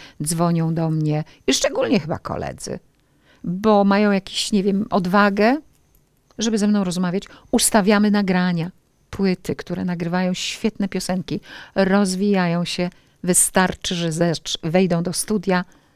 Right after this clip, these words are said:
przekażą mi piosenkę, posłuchamy, porozmawiamy i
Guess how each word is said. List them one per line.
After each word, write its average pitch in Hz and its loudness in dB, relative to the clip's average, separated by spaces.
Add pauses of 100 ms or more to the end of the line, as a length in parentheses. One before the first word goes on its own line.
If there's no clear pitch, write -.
(1000)
przekażą 175 -2
mi 151 -4 (160)
piosenkę, 190 -6 (180)
posłuchamy, 170 -6
porozmawiamy 151 -8 (1000)
i 175 -2